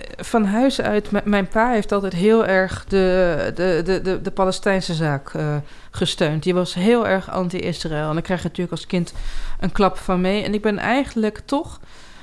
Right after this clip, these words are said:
door te lezen hoe belangrijk de staat Israël is voor die nabestaanden, het idee Israël, het idee dat je een militaire macht bent, dat je niet meer een slachtoffer,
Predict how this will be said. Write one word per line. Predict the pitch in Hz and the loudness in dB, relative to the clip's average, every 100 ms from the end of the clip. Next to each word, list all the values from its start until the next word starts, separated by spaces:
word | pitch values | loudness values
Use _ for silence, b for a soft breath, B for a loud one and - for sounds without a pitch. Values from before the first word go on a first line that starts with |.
| B | B
door | - 180 247 247 - | -2 4 4 4 2
te | - | -2
lezen | 202 202 208 196 | 2 2 2 0
hoe | 180 | 0
belangrijk | 190 202 208 196 190 - | 2 2 2 -2 -4 -10
de | 175 | -8
staat | - 208 190 - | -2 0 0 -2
Israël | 247 - 196 175 165 160 - | -6 -4 -2 -2 -2 -6 -6
is | 165 - - - | -8 -10 -14 -16
voor | - - 180 | -12 -4 -2
die | 170 | 0
nabestaanden, | 160 180 185 - 180 190 226 190 | 0 0 -2 0 2 2 -2 -2
het | 185 | -2
idee | - 160 190 202 | -2 2 2 2
Israël, | 185 - 170 170 | 0 -2 -2 0
het | 175 | -2
idee | 180 175 | -2 -2
dat | 175 - | -2 -2
je | 175 | -2
een | 170 | 0
militaire | 175 165 - 175 160 | 0 0 0 2 2
macht | 160 185 - | 0 -2 -2
bent, | 175 | -4
dat | 165 | -2
je | |
niet | 170 180 | -2 -2
meer | 165 | -4
een | |
slachtoffer, | - 185 208 208 | -4 -4 -4 -6